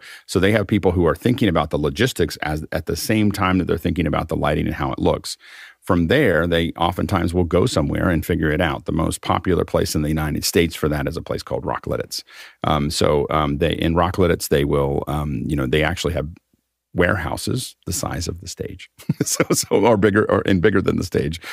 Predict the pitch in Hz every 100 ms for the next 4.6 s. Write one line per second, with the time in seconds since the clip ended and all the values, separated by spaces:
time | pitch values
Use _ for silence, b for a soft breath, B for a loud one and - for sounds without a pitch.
0 | B B 92 92 87 87 80 90 85 82
1 | 80 - 80 80 76 69 - 87 78 78
2 | 73 73 76 76 71 73 76 71 - -
3 | - 98 - - 71 69 67 67 73 71
4 | - - 64 - -